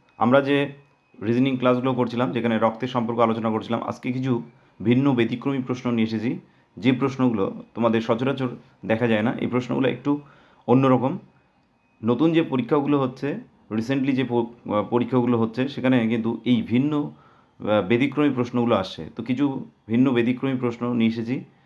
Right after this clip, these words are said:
এই প্রশ্নগুলো আমরা একটু দেখে নেব, উত্তর করার চেষ্টা করব। তারপরে আমরা অন্য একটা রিজনিং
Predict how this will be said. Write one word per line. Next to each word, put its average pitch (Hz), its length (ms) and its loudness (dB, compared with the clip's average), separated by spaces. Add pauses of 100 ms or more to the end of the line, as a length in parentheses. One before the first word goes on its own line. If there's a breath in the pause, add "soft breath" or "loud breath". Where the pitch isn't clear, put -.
(520 soft breath)
এই 120 100 2
প্রশ্নগুলো 131 460 2
আমরা 127 180 4
একটু 127 160 -2
দেখে 113 200 0
নেব, 131 280 -4 (480)
উত্তর 117 260 -2
করার 123 200 4
চেষ্টা 120 260 -2
করব। 120 320 -2 (580)
তারপরে 123 400 2
আমরা 110 480 2 (600)
অন্য 139 220 2
একটা 135 480 0 (320)
রিজনিং 113 340 0